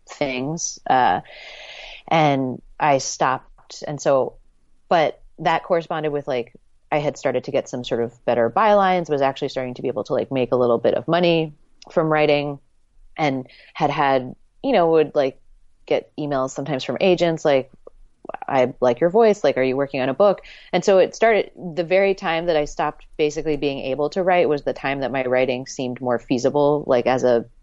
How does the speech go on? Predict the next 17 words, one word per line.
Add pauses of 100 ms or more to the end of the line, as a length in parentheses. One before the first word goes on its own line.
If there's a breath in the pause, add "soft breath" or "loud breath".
as
a, (600)
an
enterprise. (360 loud breath)
Um, (560 loud breath)
and
so
I
knew, (500)
I
talked
with
my
husband (100)
a
lot
and,